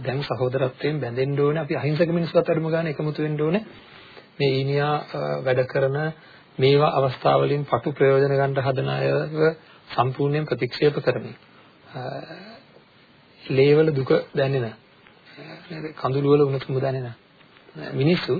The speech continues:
ඒක රාශී වෙන්න ඕනේ. ඒක රාශී වෙලා මේවයින් පටු ප්‍රයෝජන ගන්න අයට දැඩි බලපෑමක් කරන්න ඕනේ. ඉතින් ඒකට අපි අත දික් කරන්න ඕනේ. ඒ අත දික් කිරීමේ මූලිකත්වය තමයි වර්ග භේද,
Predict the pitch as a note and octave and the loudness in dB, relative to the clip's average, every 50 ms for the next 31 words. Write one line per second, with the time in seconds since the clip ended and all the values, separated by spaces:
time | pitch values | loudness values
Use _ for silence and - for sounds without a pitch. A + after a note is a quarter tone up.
0 | - - _ _ _ _ _ _ _ _ - - - - D3 D3 - C#3 C3 B2 | -4 -8 _ _ _ _ _ _ _ _ -20 -8 -2 0 0 2 4 2 2 2
1 | - - A#2 A2+ A#2 B2 - - - - - - - _ _ _ _ _ _ _ | 0 -2 -6 -8 -8 -8 -8 -10 -10 -12 -16 -20 -20 _ _ _ _ _ _ _
2 | _ _ - - C#3 C3+ - D3+ D3 D3 C#3+ C#3 - - D3+ C#3 C3+ B2+ B2 C3 | _ _ -4 0 2 2 4 4 4 4 2 2 2 0 0 2 2 2 2 0
3 | E3+ G#3 - - - - - - _ _ _ _ - C3+ C3+ C#3+ D3 D#3 D#3+ E3+ | 0 -2 -6 -14 -20 -20 -20 -20 _ _ _ _ 0 2 4 6 6 6 6 4
4 | E3 - D#3 - D3+ C#3+ - C#3 C3+ C#3 C3+ D3 D#3 C#3 C3+ C3 C3+ C#3 C#3 C#3 | 2 0 0 0 0 0 2 2 2 2 2 0 0 0 0 0 0 -2 -4 -4
5 | C#3 C3+ - G3 G3 F#3+ F#3 - - - - _ _ _ _ _ _ _ _ _ | -4 -4 -4 -2 0 0 0 0 -2 -8 -20 _ _ _ _ _ _ _ _ _
6 | _ _ - - - - - - - C#3+ C3 B2+ C3+ B2+ B2+ B2 A#2 A#2 - - | _ _ -20 -20 -20 -18 -16 -10 -6 -4 -2 -2 -2 -4 -6 -8 -10 -10 -10 -10
7 | B2+ B2+ B2+ B2+ C#3 C#3 C3+ C#3 - - _ _ _ - - - - - - - | -10 -10 -10 -10 -10 -12 -12 -14 -18 -20 _ _ _ -20 -20 -20 -20 -20 -20 -20
8 | - _ - - C3 D#3+ E3+ C#3+ C#3 C#3+ C#3 - D#3+ - F3+ C#3+ C3+ - F3+ F3+ | -20 _ -6 -2 0 0 2 2 2 2 2 0 0 0 0 -2 -2 -2 -2 -2
9 | F3+ F3 F#3 - - - C#3 - E3+ D3 B2+ - - B2+ A#2+ B2 A#2+ A#2+ B2+ B2 | 0 -2 -2 -6 -8 -4 0 2 2 2 2 -2 -4 -6 -4 -4 -4 -4 -6 -6
10 | B2+ C3 - - - _ _ _ _ _ - - - - _ - - C3+ B2+ A#2+ | -6 -10 -14 -20 -20 _ _ _ _ _ -20 -20 -20 -20 _ -2 0 2 2 4
11 | C3 D3 D3 D#3 D3+ - - D#3+ D#3+ E3 E3 E3 E3 E3+ F3 E3+ D#3+ C#3 C3+ C#3 | 4 4 2 2 0 0 0 2 4 4 4 4 4 2 0 0 0 0 0 0
12 | D3 D3 D#3 D#3 D3+ - D#3 D3 - D3+ D3 D3+ D#3+ E3+ E3+ C#3 B2+ B2+ C3+ C3 | 0 2 0 0 0 0 -4 -4 -4 -4 -4 -4 -2 -2 0 2 2 2 2 2
13 | C#3+ D3 C#3 D3 D3 D3 C#3+ | 0 0 0 0 0 0 0